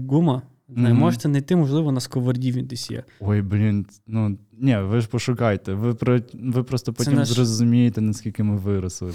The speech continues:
Speaker 2: професійно. <laughs>
Speaker 1: От, і ми тоді наполягали, тому що треба відео знімати, бо ми тоді
Speaker 2: Так,
Speaker 1: дуже
Speaker 2: і тоді
Speaker 1: це пушили.
Speaker 2: були прямі трансляції в Фейсбуці.
Speaker 1: Так.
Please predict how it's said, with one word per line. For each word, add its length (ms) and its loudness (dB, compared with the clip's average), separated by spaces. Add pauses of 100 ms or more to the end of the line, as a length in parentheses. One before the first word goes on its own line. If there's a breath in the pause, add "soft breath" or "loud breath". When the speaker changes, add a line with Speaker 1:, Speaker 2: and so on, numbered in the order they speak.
Speaker 2:
професійно. 720 -2
<laughs> 240 2
Speaker 1:
От, 340 0
і 340 0
ми 140 2
тоді 240 -6
наполягали, 720 0 (180)
тому 200 0
що 120 -12 (180)
треба 240 -4
відео 300 4
знімати, 460 -4
бо 80 -2
ми 140 2
тоді 100 -10
Speaker 2:
Так, 240 4
Speaker 1:
дуже 40 0
Speaker 2:
і 100 2
тоді 140 2
Speaker 1:
це 60 2
пушили. 140 6
Speaker 2:
були 220 4
прямі 380 0
трансляції 800 -2
в 40 -4
Фейсбуці. 720 -4
Speaker 1:
Так. 280 0